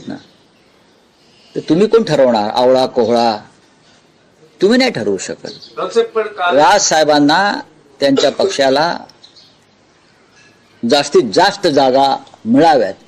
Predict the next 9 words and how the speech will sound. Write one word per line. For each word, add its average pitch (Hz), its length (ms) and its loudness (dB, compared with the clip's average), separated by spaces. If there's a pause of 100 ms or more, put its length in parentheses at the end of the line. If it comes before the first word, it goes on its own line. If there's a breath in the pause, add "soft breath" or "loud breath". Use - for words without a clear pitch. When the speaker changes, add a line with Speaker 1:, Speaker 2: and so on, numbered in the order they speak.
Speaker 1:
जिंकून 139 280 4
याव्यात, 120 260 0 (720)
अशी - 280 0
आमची 156 480 0 (880)
इच्छा 131 280 -2
आहे, 117 160 -2 (560)
अशी 107 140 -12
भावना 202 280 -2
आहे. - 140 -2